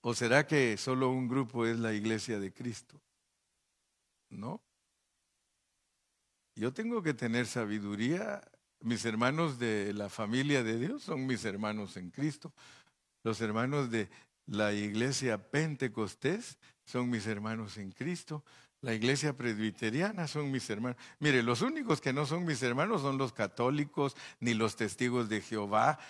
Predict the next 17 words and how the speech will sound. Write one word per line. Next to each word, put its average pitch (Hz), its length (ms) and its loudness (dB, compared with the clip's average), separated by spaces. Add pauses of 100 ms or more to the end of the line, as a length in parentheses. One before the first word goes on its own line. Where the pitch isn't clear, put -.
(100)
ni 127 160 4
los 117 240 2
mormones. 123 880 2 (880)
No 135 180 0
se 180 140 4
puede. 220 640 0 (220)
No 165 80 0
se 190 160 2
puede 254 420 4
porque, 147 440 0 (260)
porque 135 400 2
ellos 165 280 6
no 151 440 0 (160)
están 147 380 0
siguiendo 135 520 0
el 123 140 2
orden 147 640 0